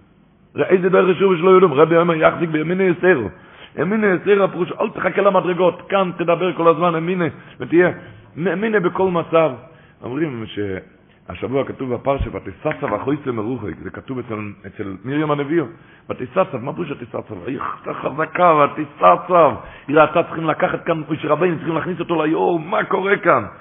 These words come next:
"ותססו", חזק, חזק, בימינו.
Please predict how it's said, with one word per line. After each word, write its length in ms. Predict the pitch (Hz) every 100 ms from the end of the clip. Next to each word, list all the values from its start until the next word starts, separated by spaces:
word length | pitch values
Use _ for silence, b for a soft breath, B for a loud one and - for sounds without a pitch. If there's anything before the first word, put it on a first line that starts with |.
| B B
"ותססו", 1160 | - 160 170 175 - 208 185 - 180 170 175 135
חזק, 920 | - 185 156 180 208 202 185 160 - - - _ _ _ _ -
חזק, 580 | 165 165 208 208 190 120
בימינו. 580 | 156 175 175 214 196 165